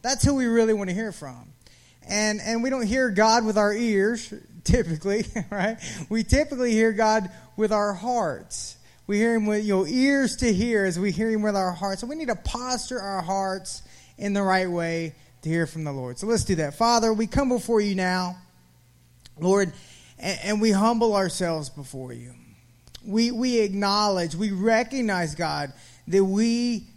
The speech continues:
need you. We need you, Jesus. And we need to hear from you tonight. And Lord, we come expectantly. We, we know and believe that you want to touch our hearts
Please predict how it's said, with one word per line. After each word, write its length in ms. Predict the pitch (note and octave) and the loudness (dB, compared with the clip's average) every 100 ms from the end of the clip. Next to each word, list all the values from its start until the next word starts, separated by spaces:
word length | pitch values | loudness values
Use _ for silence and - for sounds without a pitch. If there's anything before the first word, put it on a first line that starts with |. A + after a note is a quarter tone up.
| - | -6
need 720 | E3+ G3 G#3 G#3 G#3 G#3 F3 - _ - | -2 0 0 -2 -4 -6 -10 -16 _ -10
you. 500 | D3+ F3 E3+ C3+ G2+ - _ _ _ _ - _ _ _ | -4 0 0 -2 -8 -20 _ _ _ _ -20 _ _ _
We 160 | E3+ F#3+ | -2 2
need 300 | A3 B3 G3 | 4 4 2
you, 120 | G#3 | 0
Jesus. 760 | D3+ D#3 D3 C3 B2 - - - - _ _ _ _ - | 0 -2 -4 -8 -14 -16 -20 -20 -20 _ _ _ _ -12
And 180 | - G3+ | -4 2
we 120 | A3+ | 4
need 180 | A#3 B3+ | 4 2
to 120 | G#3+ | 2
hear 600 | F3 F#3 B3 A3 F3 E3 - - | 2 0 2 0 0 -4 -10 -20
from 300 | - G#3 F#3+ | -8 -2 0
you 260 | G3 A3+ G#3+ | 2 2 0
tonight. 560 | - D#3+ C#3 C3 C#3 - _ _ _ _ _ _ _ - - | -4 -6 -10 -14 -18 -20 _ _ _ _ _ _ _ -20 -6
And 120 | F#3 | 4
Lord, 180 | G#3+ G3+ | 6 6
we 160 | A#3 | 2
come 480 | G3 G#3+ G#3+ G#3+ G#3+ - | 0 0 0 0 -4 -6
expectantly. 1120 | F#3+ - - - G#3+ G#3+ B3 G3 A3+ B3 C4 - _ _ _ _ | -6 -4 -4 0 0 0 -4 -4 -2 -2 -4 -12 _ _ _ _
We, 200 | F#3 G3+ | -2 -2
we 240 | E3+ A3+ G#3 | 0 2 2
know 340 | G3+ A3 A#3+ | 4 6 6
and 100 | A3+ | 4
believe 500 | F#3+ G3 A3 A3+ A3+ | 2 2 2 0 0
that 100 | G#3 | -2
you 140 | G3+ G#3+ | -2 -2
want 160 | G#3+ | -2
to 60 | F#3 | -2
touch 300 | - G#3+ G#3+ | 0 0 0
our 140 | F#3+ | -2
hearts 800 | D3+ F3+ G3+ A#3+ C4 - - - | -2 0 0 0 -4 -10 -12 -12